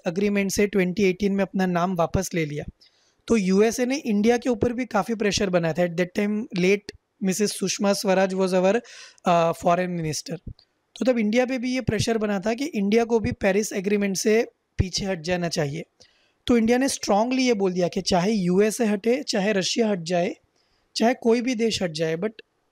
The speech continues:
we are obliged to our environment। और हमें है, हम पेरिस एग्रीमेंट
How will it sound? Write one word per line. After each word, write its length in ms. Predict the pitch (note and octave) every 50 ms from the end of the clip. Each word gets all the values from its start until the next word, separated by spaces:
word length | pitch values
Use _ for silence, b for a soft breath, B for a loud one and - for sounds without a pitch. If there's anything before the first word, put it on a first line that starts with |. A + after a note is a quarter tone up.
| _ _ _ _ _ _ _ - G#3
we 340 | E3+ E3+ A3 B3+ C4 C4+
are 280 | B3+ A#3 A#3+ A#3+ B3 B3+ - _ _ _ _ _ -
obliged 600 | F#3 E3+ E3 E3+ G3 G3 G3+ G#3 A3+ G3+ G3 G3+ G3 F#3 F#3 - -
to 120 | A3 G#3+ C4 -
our 260 | F3 E3 E3 F3 F3+ G3+ A3 - B B B B B -
environment। 600 | E3+ D#3+ D#3+ D3+ D#3 D3+ D3+ D3 D3 D3 C#3+ E3+
और 80 | F3+ F3+
हमें 340 | C3 D#3 D#3+ F3+ A3 A#3+
है, 180 | A3+ A#3+ A3 - _ _ _ _ _ -
हम 280 | - G3+ A3+ C4+ D#4 D4+ b b b b b b -
पेरिस 400 | - F3+ F3+ F#3 G#3+ A#3+ A3+ - - _ -
एग्रीमेंट 600 | A3 D3+ C#3+ G3 G3+ A3 G#3+ G#3+ G#3+ G#3+ A3+ A3+